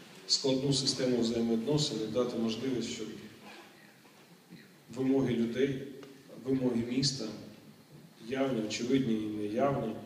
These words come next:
реалізовувалися якомога простіше, без витрачання надзусиль, і щоб муніципалітет чув всі сторони, забезпечував можливість взаємного діалогу, пошуку найкращих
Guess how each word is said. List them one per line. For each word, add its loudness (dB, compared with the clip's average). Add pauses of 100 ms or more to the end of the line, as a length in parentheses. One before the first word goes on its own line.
(1300)
реалізовувалися 4
якомога 0
простіше, 0 (680)
без -2 (640)
витрачання 0
надзусиль, 2 (920)
і 0
щоб 0
муніципалітет 2 (220)
чув -4 (600)
всі -8
сторони, 0
забезпечував -2
можливість -2 (1400)
взаємного 0
діалогу, 4
пошуку -4
найкращих 0